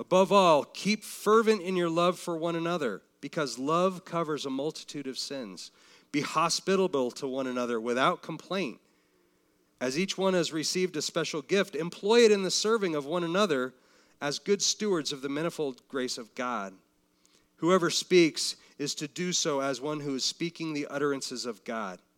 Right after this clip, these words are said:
Whoever serves is to do so as one who is serving by the strength which God supplies, so that in all things God may be glorified through Jesus Christ, to whom belongs the glory and dominion forever and ever.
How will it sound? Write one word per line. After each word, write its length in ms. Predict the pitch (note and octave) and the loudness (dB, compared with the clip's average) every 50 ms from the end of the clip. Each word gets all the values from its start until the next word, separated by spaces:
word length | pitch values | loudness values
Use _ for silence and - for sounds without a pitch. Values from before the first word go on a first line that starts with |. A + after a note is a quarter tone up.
| _ _ _ _ _ _ _ _ _ _ _ _ _ _ | _ _ _ _ _ _ _ _ _ _ _ _ _ _
Whoever 320 | _ - D#3 D#3 D3+ D3 C#3 | _ -2 0 0 2 0 0
serves 560 | - - - F3+ F3 E3+ D#3+ C#3 A#2+ - C#3+ | 0 0 0 2 2 2 2 0 -2 -4 -4
is 160 | C#3+ B2 - | -4 -6 -6
to 140 | - C#3 B2+ | -6 -8 -10
do 240 | - - E3 E3+ D3+ | -8 -6 -6 -4 -4
so 260 | - - D#3 C#3 C3 | -2 -2 -2 -2 -2
as 120 | B2+ A2 | -4 -4
one 200 | A#2+ C#3+ C#3+ C#3 | -4 -6 -6 -6
who 160 | C3+ C#3 C3 | -6 -6 -6
is 100 | B2 A#2 | -4 -4
serving 480 | - - - D#3+ E3 E3 D3 C#3 C3 B2 | -4 -4 -2 -2 -2 -2 -2 -4 -4 -4
by 160 | A#2+ B2 B2 | -4 -4 -4
the 120 | A#2 B2 A2+ | -4 -6 -6
strength 460 | - - - - D#3 D#3 C#3 - - | -6 -6 -6 -6 -6 -6 -6 -8 -10
which 200 | B2 A#2 - - | -12 -12 -12 -10
God 220 | - C3 B2+ C3 - | -6 -6 -6 -6 -6
supplies, 680 | - C3+ - - - C3 B2+ A#2+ A2 G2+ F#2+ F2+ - - - - - - _ | -8 -12 -12 -12 -10 -6 -6 -4 -4 -6 -8 -10 -12 -16 -18 -20 -20 -20 _
so 180 | - - E3+ E3+ | -4 -2 0 0
that 120 | D3+ E3+ D3+ | 2 0 0
in 140 | D3+ D3 | 0 0
all 380 | D#3 D#3 D#3+ F3 G3 G3+ G3+ F#3+ | 2 4 6 8 8 8 8 6
things 640 | G3 - - - G#3+ A3+ G#3+ F#3 D3+ C#3 C#3 - - | 2 -2 0 2 4 6 6 4 2 0 -2 -4 -6
God 400 | - _ - D#3 D#3+ F3+ F#3 - | -6 _ 0 2 4 4 2 2
may 160 | E3+ E3+ E3 | 0 0 0
be 140 | D#3+ E3+ D#3+ | 0 0 -2
glorified 760 | D#3 - C#3+ D#3 E3+ F#3 F#3+ F3 - - C#3+ C3 B2+ B2+ B2 - - - _ _ | -2 -4 -2 0 2 2 2 2 0 -2 -2 -2 -2 -2 -4 -6 -12 -20 _ _
through 300 | - - D#3+ G3+ A3 G#3+ | -6 -2 0 2 2 2
Jesus 380 | D3+ F3 F#3+ F#3+ E3+ F3 - | 0 0 -2 -2 -2 -4 -6
Christ, 500 | - - - D3 C#3 C3+ C3+ B2+ - - - - - _ _ _ | -6 -4 -2 -2 0 0 -2 -2 -4 -10 -14 -20 -20 _ _ _
to 100 | - D3+ | -10 -4
whom 160 | D3+ E3+ D#3+ | -4 -4 -2
belongs 400 | D#3+ D#3 D3+ D3 D3 C#3+ C#3 - | 0 0 2 2 0 0 -2 -6
the 60 | - | -6
glory 480 | - - C3 C3 C#3+ D3+ D#3 D#3+ E3 D#3 - _ _ _ _ | -6 -6 -4 -2 0 0 0 0 -2 -6 -10 _ _ _ _
and 120 | D3 D3+ D#3 | -12 -8 -8
dominion 520 | D3+ D3 C#3 C3+ C3 C3 C3 C3 C3 B2 - _ _ _ _ _ _ | -6 -4 -4 -4 -2 -2 -4 -4 -6 -10 -14 _ _ _ _ _ _
forever 500 | _ - C3+ C3+ C3 B2 A#2 B2 B2+ C3 | _ -10 -6 -4 -4 -4 -4 -6 -6 -8
and 160 | B2 C3 C3 | -8 -8 -8
ever. 400 | C3 B2+ A#2+ F#2 F2+ F#2 G2 A2 | -8 -8 -10 -10 -10 -14 -14 -14